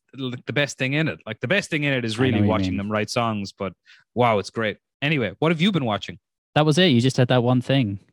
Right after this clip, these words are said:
Speaker 2: stretched
Speaker 1: Yes.
Speaker 2: out over eight hours.
Speaker 1: There
Speaker 2: I
Speaker 1: you
Speaker 2: watched
Speaker 1: go.
Speaker 2: a lot more than you. I watched, uh, we, we talked about this a little bit last week in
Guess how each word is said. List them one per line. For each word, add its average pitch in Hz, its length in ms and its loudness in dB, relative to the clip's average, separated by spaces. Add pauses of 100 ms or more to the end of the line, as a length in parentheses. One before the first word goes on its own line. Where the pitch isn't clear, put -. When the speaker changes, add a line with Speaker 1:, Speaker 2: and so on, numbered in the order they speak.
(140)
Speaker 2:
stretched 113 400 -4
Speaker 1:
Yes. - 20 0
Speaker 2:
out 110 140 2
over 113 260 0
eight 107 220 -2
hours. 107 440 -6 (220)
Speaker 1:
There 98 80 2
Speaker 2:
I - 40 6
Speaker 1:
you - 40 4
Speaker 2:
watched 110 140 2
Speaker 1:
go. 139 120 6
Speaker 2:
a - 20 6
lot 147 140 2
more 160 180 2
than 107 120 0
you. 98 160 -2
I 123 140 -2
watched, 135 400 -2
uh, 123 340 0
we, 131 280 0
we 139 160 -2
talked 156 260 -4
about 131 180 -4
this 120 180 -6
a 123 60 -4
little 123 180 2
bit 110 180 -4
last 117 280 -6
week 113 220 -4
in 104 240 -4